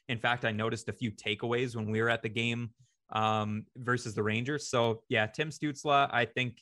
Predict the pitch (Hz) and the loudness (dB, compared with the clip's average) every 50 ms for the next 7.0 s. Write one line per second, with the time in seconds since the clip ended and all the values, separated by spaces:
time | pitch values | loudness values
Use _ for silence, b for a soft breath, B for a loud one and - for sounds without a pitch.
0 | _ _ - 120 120 107 107 117 113 113 113 113 110 113 110 - 120 110 113 107 | _ _ 0 0 0 2 2 2 2 2 2 2 2 2 2 0 -2 -4 -2 -2
1 | 107 104 113 113 110 113 - - 101 - - 113 113 107 110 110 107 101 - - | -2 0 0 0 0 0 -2 -6 -6 -6 -4 -4 -2 -2 -2 -2 -4 -4 -4 -2
2 | 113 110 107 104 104 - - 110 107 110 107 104 110 107 113 113 117 113 b b | -2 -2 -4 -6 -10 -6 -4 -4 -4 -4 -2 0 0 2 2 0 -2 -4 b b
3 | b b b b b - - 113 110 107 104 113 113 101 - 110 - - 117 110 | b b b b b -2 0 0 0 0 -2 -2 -4 -4 -6 -6 -4 -4 -2 -2
4 | 104 110 104 104 - _ 117 113 113 113 - - - 113 107 104 104 107 107 107 | -2 -2 -4 -4 -4 _ -2 -2 -2 -2 -4 -6 -8 -6 -4 -4 -2 -2 -2 -2
5 | - 110 104 104 107 104 101 - _ _ _ - 107 107 - - - 110 104 - | -4 -6 -6 -4 -6 -6 -6 -10 _ _ _ -6 -4 -4 -2 -2 -4 -4 -2 -2
6 | 113 101 - 107 101 101 104 104 104 104 101 - - - 104 - 113 107 107 | -2 -2 -2 -4 -4 -2 -2 -2 -2 -4 -6 -8 -10 -14 -10 -8 -8 -8 -8